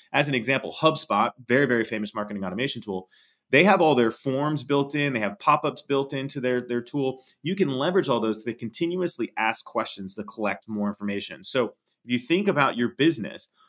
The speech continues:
what are the facts and details that you should collect about your customers in a non-creepy way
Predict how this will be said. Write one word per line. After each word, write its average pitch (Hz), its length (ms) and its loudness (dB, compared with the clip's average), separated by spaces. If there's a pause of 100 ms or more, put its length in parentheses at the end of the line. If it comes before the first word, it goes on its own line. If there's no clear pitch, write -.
(140)
what 160 240 4
are 156 40 4
the 156 120 2
facts 120 540 -2
and 104 140 -4
details 104 580 0
that - 120 -12
you 113 80 -6
should 110 220 -8
collect 123 360 -4
about 139 200 0
your 110 100 -6
customers 104 640 -6 (260)
in 120 120 -2
a 120 40 2
non-creepy 147 840 2
way 107 480 0